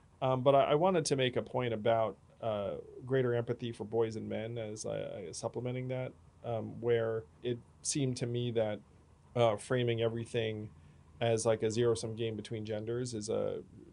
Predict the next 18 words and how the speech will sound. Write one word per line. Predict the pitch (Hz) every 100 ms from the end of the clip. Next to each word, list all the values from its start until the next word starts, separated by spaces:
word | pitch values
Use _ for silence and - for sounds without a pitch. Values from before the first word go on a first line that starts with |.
| -
like, | - - - -
disaster, | 113 101 95 - 120 120 - - _
a-, | 113 110 -
and | 113
that | 107 101 -
helping | 117 113 113 107 104 - - - - -
women | 120 113 107
helps | 113 101 117
men, | 110 107
helping | 110 110 110 107
men | 110 104
helps | 107 104 -
women, | 110 107 104 101 104 - -
uh, | 113 98 101
particularly | - 131 120
when | 104
talking | 101 107
about | 104 101